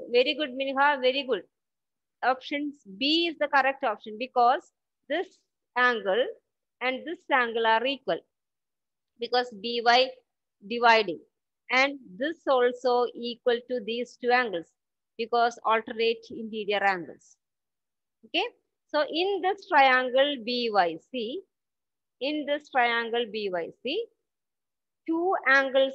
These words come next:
are equal. So C Y and B C are sides opposite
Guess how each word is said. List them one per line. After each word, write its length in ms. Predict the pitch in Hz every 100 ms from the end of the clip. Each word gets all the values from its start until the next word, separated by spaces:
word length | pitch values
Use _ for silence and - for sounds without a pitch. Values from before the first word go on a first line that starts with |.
| -
are 220 | 226 247 -
equal. 480 | 269 285 - - 151 - _ _ _ _ _
So 220 | - 220
C 420 | 214 _ 269 285 285
Y 240 | 311 320
and 420 | 285 285 269 233 190
B 220 | 240 233
C 280 | - 247 -
are 280 | 196 208 - - _ _ _ 254
sides 460 | 233 262 254 -
opposite 580 | 247 233 - 220 220